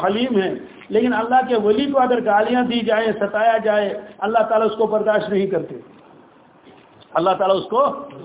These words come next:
جی۔ توجہ کم تم با، ہاں، با خدا دیوانہ باش، با محمد ہوشیار۔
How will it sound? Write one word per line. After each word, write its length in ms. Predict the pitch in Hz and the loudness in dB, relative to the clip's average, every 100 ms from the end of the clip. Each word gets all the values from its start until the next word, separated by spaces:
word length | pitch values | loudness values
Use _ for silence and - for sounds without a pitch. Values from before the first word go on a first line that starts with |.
| - - - - 170 147 | -16 -18 -12 -6 -2 -2
جی۔ 340 | 139 139 120 - - - - - - - - - - - - - - - _ _ | -2 -4 -4 -8 -16 -20 -20 -20 -20 -20 -20 -20 -20 -18 -18 -18 -20 -20 _ _
توجہ 360 | - 214 214 220 | -2 -2 0 0
کم 180 | 208 202 | 0 0
تم 400 | 208 208 208 175 | 0 0 0 0
با، 200 | 190 202 202 - - - - - 143 | 2 0 -2 -10 -20 -20 -20 -18 -8
ہاں، 280 | 160 160 120 - - - | -6 -4 -8 -14 -20 -14
با 220 | 147 175 | -2 0
خدا 280 | 196 190 202 | 0 0 0
دیوانہ 460 | 190 175 180 185 190 | 0 0 0 0 0
باش، 300 | 170 175 165 - | 2 2 2 0
با 160 | 165 | 0
محمد 420 | 175 170 170 208 247 - - - | 0 -2 -2 -2 -4 -6 -10 -4
ہوشیار۔ 460 | 170 - 147 117 | -4 -4 -4 -4